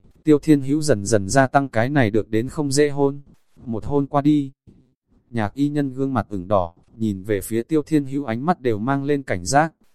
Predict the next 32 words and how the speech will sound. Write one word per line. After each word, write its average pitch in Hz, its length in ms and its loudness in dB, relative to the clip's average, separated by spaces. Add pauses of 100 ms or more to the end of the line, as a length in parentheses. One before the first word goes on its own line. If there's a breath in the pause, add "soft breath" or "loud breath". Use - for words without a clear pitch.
(260)
Thật 110 200 -2
là 101 160 -2
không 143 240 -6
nghĩ 151 140 0
tới, 131 360 -2 (260)
vẫn 139 220 -6
luôn 151 220 -4
ôn 139 260 -4
ôn 143 200 -6
nhuận 113 220 -4
nhuận 117 180 -4
Tiêu 147 180 0
Thiên 147 220 0
Hữu, 143 420 -6 (200)
thế 120 160 -4
nhưng 147 220 -2
cũng 131 180 -12
có 120 140 -6
như 156 180 2
vậy 139 220 4
phúc 190 240 -4
hắc 180 180 -4
một 117 240 -10
mặt. 107 200 0 (480)
Thấy 120 160 -2
nhạc 147 240 -4
y 143 160 -2
nhân 147 200 -2
oán 113 200 -6
trách 180 180 -2
ánh 113 200 -6
mắt, 175 160 2